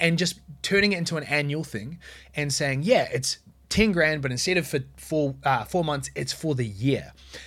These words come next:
Massive value perception increase for the client, right? Good thing, but massive profit loss for the, the business owner, right? And if you don't take the, the profit loss, then what's going to happen is that ultimately you just can't give the support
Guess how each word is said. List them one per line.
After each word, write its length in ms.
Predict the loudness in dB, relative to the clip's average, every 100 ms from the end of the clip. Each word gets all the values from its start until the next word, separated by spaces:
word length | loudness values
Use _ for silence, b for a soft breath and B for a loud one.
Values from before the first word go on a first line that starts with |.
| B
Massive 400 | -2 0 0 0
value 380 | 2 4 4 2
perception 500 | 0 -2 -2 -2 -8
increase 480 | -6 -6 -4 -4 -4
for 140 | -4
the 80 | -8
client, 480 | -6 -4 -2 -4 -8 -20 -20 -10
right? 260 | 2 2 2 -10 -20 -20 -12 0
Good 180 | 0
thing, 320 | 2 -2 -2 -10 B B B B
but 200 | -2 -2
massive 1120 | -2 -4 -2 -4 -2 2 4 2 2 0 -2 2
profit 380 | 2 2 -2 -2
loss 460 | -4 -2 -6 -6 -10 _ _ _ _ _ _ -14
for 280 | 2 6 6
the, 200 | 4 0
the 140 | -4 0
business 340 | 0 0 -4
owner, 220 | -6 -12 -20 _ -10
right? 240 | -8 -8 -12 B B B
And 140 | 0 2
if 100 | 4
you 80 | 6
don't 200 | 4 4
take 200 | 0 4
the, 180 | 2
the 140 | 2 -4
profit 420 | 2 2 2 -6
loss, 220 | -6 -4
then 140 | -2 -2
what's 160 | -2
going 200 | -2 -2
to 60 | 0
happen 400 | 0 2 0 -4
is 420 | -4 -4 -4 -6
that 220 | -4 -2
ultimately 360 | -2 -2 -4 -4
you 60 |
just 140 | -4 -4
can't 340 | -4 -6 -6
give 200 | -4 -2
the 100 | -2
support 460 | -6 -6 -4 -4